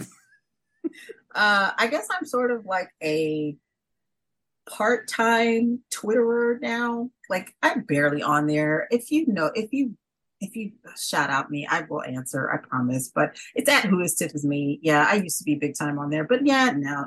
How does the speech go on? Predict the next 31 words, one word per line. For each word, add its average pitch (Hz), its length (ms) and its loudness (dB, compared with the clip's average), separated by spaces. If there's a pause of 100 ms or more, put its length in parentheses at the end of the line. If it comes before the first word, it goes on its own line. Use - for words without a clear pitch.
not 147 180 0
so 160 120 -4
much 135 220 -6
anymore. 143 560 0 (300)
Um, 175 260 4
I'm 226 120 4
on 254 100 6
the 214 80 2
Discord 156 680 2 (840)
at 170 180 0
Who 165 120 -2
Is 156 140 -4
Tiff 156 180 -8
Is - 80 -20
Me. 160 320 -2 (840)
I'm 180 120 -8
on 180 100 -4
Instagram 143 560 0 (240)
at 147 180 2
Who 156 140 0
Is 160 120 -2
Tiff - 200 -6
Is - 100 -18
Me. 180 300 -4
Yeah, 180 160 0
if 165 100 -8
you 226 80 0
wanna 233 160 2
find 254 220 0
me, 180 80 -2
just - 320 -6